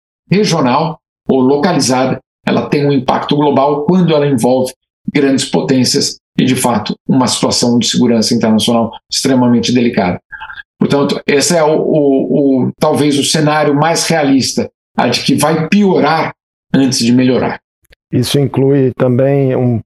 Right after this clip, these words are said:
Speaker 2: prognóstico negativo aí pro Brasil, pensando, é, na atração de investimentos internacionais?
Speaker 1: Pro mundo inteiro, mas inclusive, eu diria, para os países emergentes.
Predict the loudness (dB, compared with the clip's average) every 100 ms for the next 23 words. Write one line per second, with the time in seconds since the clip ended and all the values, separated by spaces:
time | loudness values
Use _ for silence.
0 | _ 0 0 0 -2 -2 -2 0 -2 -2
1 | -2 0 -2 -2 0 0 0 0 -2 0
2 | -2 -2 -4 -4 -2 -2 -6 _ _ _
3 | _ -4 -2 -2 -2 -2 -2 -2 -2 0
4 | -2 -2 -2 -2 -2 -2 -2 -2 -2 -4
5 | -2 -4 -6 _ 0 2 2 2 2 2
6 | 2 2 0 0 0 0 -2 -4 -2 0
7 | 2 2 2 2 2 0 0 0 2 2
8 | 0 0 0 0 -2 0 0 2 2 2
9 | 2 2 0 0 -6